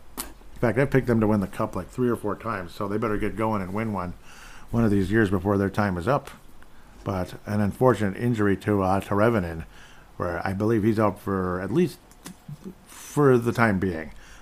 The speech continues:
um, with a broken hand. So Teravainen, obviously super valuable guy. Um, he's like the second, third best player maybe on the team. Not great numbers this year, but yeah, he's been a sixty, seventy point guy, thirty-seven this year. So, mm,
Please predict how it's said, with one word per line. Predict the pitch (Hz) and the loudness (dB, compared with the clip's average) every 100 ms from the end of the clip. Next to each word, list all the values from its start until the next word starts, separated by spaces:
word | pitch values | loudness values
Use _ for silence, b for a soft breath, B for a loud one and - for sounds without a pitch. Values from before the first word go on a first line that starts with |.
| - | -6
um, | 101 92 | -2 0
with | 95 | -2
a | |
broken | 95 113 101 92 | 2 2 2 -2
hand. | 92 107 78 78 | 0 -2 -2 -10
So | - 101 92 | -4 -2 -2
Teravainen, | - 98 107 98 85 82 | -2 0 2 0 -4 -6
obviously | 85 87 82 87 | -6 -6 -6 -8
super | - - 208 113 92 | -10 2 4 4 2
valuable | 95 90 76 82 | 0 -2 -4 -6
guy. | 92 82 80 78 B B B B B - | -4 -4 -8 -10 B B B B B -8
Um, | - 82 80 76 - - - - - | -6 -6 -8 -12 -18 -20 -20 -20 -10
he's | 175 | -2
like | 156 | 0
the | 131 | 0
second, | - 131 123 120 | 0 0 0 -2
third | - 120 | 2 2
best | 117 110 - | 4 0 0
player | 120 117 | 0 2
maybe | 117 113 117 117 | 2 4 4 4
on | 120 | 0
the | 113 | -2
team. | - 120 113 110 - - - - | 0 0 0 -4 -14 -20 -20 -18
Not | 226 185 180 123 | -4 0 0 4
great | 131 139 | 8 8
numbers | 135 123 110 92 | 6 2 0 0
this | 113 113 | -2 -2
year, | 95 80 | -6 -6
but | 80 104 | -4 -4
yeah, | 95 | -2
he's | 135 | -2
been | 165 185 | 0 -2
a | |
sixty, | - 123 101 | 0 -2 -2
seventy | 98 107 95 90 | -4 -2 0 -2
point | - 87 | -4 -6
guy, | 85 87 85 82 B B B - | -6 -6 -6 -10 B B B 2
thirty-seven | 131 117 95 117 98 87 | 4 4 2 0 0 -2
this | 90 - | -4 -6
year. | 87 78 | -10 -8
So, | - 85 - B B B B B - | -8 -10 -12 B B B B B -14
mm, | - 127 | -8 -6